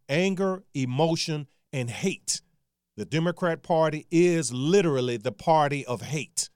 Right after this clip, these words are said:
okay? They are the party that, uh, got the, uh, the, the, uh, Trail of Tears going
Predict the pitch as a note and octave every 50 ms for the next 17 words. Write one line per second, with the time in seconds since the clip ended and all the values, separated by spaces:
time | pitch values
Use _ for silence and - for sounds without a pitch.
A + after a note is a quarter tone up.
0 | _ _ - F2 - D3 C#3+ C#3 C3+ C3 - _ _ _ _ - A2+ C#3 D3+ E3
1 | E3 D#3 D#3 D3+ D3 C#3+ B2 A2+ B2+ G#2+ - - E3+ D#3 D3+ D3+ C3 C3+ C3 B2+
2 | - _ _ _ _ A#2+ G2+ C3+ C3 B2+ B2 - - _ _ _ _ _ C3 B2
3 | B2 A#2 G#2 G2+ - - B2 G#2+ G2 C3+ C#3 C#3 C3 - - D3+ C3+ C3 B2 A2
4 | G#2+ G#2 G#2 G2+ G2 - B2 G#2 A2+ G#2 F#2+ G#2+ A#2 A2 G#2+ G#2 G2 G2 F#2+ -
5 | - F#3 E3+ E3 D#3+ D3 C3 - - - F#3+ F3+ E3+ D3+ C3 G#2+ A2+ A2 B2 B2
6 | B2+ A#2+ A2+ G#2+ G#2 -